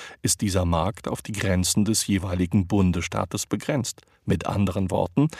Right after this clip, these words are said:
die Droge darf nicht in andere Bundesstaaten exportiert werden.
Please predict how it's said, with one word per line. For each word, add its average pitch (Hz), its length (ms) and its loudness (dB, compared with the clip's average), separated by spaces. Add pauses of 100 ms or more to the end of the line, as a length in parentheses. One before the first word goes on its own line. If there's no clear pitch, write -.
(340)
die 90 100 -6
Droge 139 480 4
darf - 220 -2
nicht 120 200 2
in 139 120 2
andere 120 480 4
Bundesstaaten 92 800 -2
exportiert - 720 -4
werden. - 280 -2